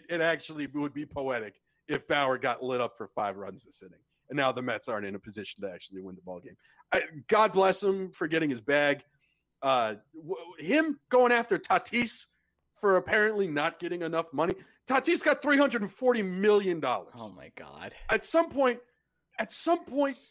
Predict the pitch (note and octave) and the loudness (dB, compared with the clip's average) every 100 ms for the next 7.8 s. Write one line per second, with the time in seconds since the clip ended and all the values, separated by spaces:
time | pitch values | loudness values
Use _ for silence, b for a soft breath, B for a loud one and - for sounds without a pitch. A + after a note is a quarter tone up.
0 | _ A#3 G#3+ C4 A3 D#3 - C#4 C#4 A#3+ | _ 4 6 6 6 4 2 2 2 0
1 | - B3 A#3 A3 A3+ G#3 A3 A3 G#3+ G#3 | 0 0 2 2 0 0 4 4 2 -2
2 | G3 G#3 F#3+ D3+ - - C#3+ A2 A#3 C4+ | -2 -2 -2 -4 -10 -10 -8 0 0 0
3 | - C4+ B3+ A#3+ G#3+ F#3+ G3 G3 C#3 - | -6 -6 -4 -6 -4 -4 -2 -2 -2 -4
4 | B2+ C#3+ F3 F#3 - - - - _ _ | -6 -4 -6 -6 -10 -16 -18 -20 _ _
5 | _ _ _ _ _ _ _ C3 D#3+ C3+ | _ _ _ _ _ _ _ -2 2 2
6 | G#2 C3+ C3 A#2 - A#2+ A#2+ A#2 A#2+ B2+ | 0 -2 0 -2 -6 -6 -4 -4 -4 -6
7 | D3+ D#3+ - _ B2 A#2+ G#2+ | -8 -10 -14 _ -12 -8 -8